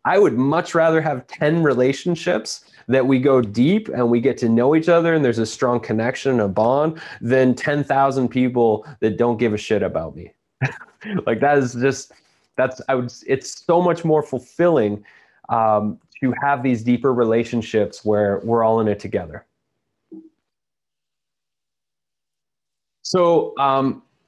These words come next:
Mighty Networks is one of the platforms we use. I'm just gonna touch on this real quick. If you're looking for a platform that you can get off social media, but you like some of the qualities of social media,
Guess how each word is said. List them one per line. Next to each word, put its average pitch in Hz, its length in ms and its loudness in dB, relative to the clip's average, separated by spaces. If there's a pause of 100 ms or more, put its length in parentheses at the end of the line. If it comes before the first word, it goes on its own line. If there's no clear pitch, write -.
(140)
Mighty 156 280 2
Networks 160 400 0
is 123 100 -2
one 135 120 2
of 131 40 4
the 127 60 0
platforms 117 580 -2
we 113 80 -2
use. 120 380 2
I'm 120 100 -4
just 110 180 -2
gonna 110 180 0
touch - 320 -8
on 110 140 0
this 110 220 -2
real 110 160 2
quick. 107 540 -4
If 123 160 -4
you're 123 100 2
looking 127 320 0
for 123 180 -2
a 113 40 0
platform 123 640 -2
that 113 100 -2
you 113 120 -4
can 120 200 -4
get 123 220 0
off 123 220 0
social 117 380 -2
media, 117 420 2
but 120 200 -2
you 113 120 -8
like 117 240 0
some 120 220 -4
of 110 40 -2
the 104 80 -2
qualities 120 520 0
of 120 120 -2
social 120 360 0
media, 120 460 2